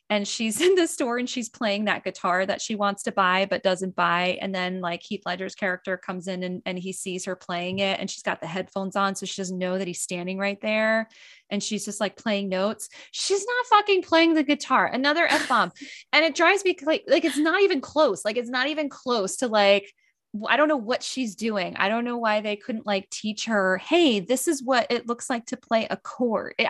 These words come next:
Speaker 1: I don't know. It was just
Speaker 2: Which
Speaker 1: so
Speaker 2: also, like,
Speaker 1: Oh my God, it
Speaker 2: it's,
Speaker 1: drives me
Speaker 2: that's
Speaker 1: crazy.
Speaker 2: not, like, rocket science to mime.
Speaker 1: No, but it's just so bad. Anyway, so that's something that I love about this film is that you have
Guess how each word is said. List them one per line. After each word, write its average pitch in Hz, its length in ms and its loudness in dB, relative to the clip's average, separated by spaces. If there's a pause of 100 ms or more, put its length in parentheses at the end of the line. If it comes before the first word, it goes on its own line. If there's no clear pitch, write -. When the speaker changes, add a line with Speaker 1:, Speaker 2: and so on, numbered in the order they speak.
Speaker 1:
I 247 60 6
don't 294 180 4
know. 240 180 6
It 151 60 4
was 208 160 -2
just - 220 -6
Speaker 2:
Which 349 140 4
Speaker 1:
so - 80 4
Speaker 2:
also, 311 360 4
like, 302 360 0 (280)
Speaker 1:
Oh 214 280 0
my - 100 -10
God, - 340 -4
it 240 80 0
Speaker 2:
it's, - 80 -10
Speaker 1:
drives 285 200 -8
me 190 120 -6
Speaker 2:
that's 262 200 2
Speaker 1:
crazy. - 140 -14
Speaker 2:
not, 392 220 -2
like, 349 240 0
rocket 220 420 0
science 208 500 -2
to 226 120 -8
mime. 175 640 -4 (800)
Speaker 1:
No, 330 580 4
but 269 300 2
it's - 360 -4
just - 440 -6
so 285 420 2
bad. 240 1080 -2 (920)
Anyway, 269 460 6
so 294 160 0
that's 294 240 2
something 294 340 0
that 240 220 4 (180)
I 233 120 0
love 262 240 2
about 220 300 0
this 196 220 -10
film 175 300 0
is 202 120 -4
that 208 140 0
you 214 100 -4
have 214 180 -2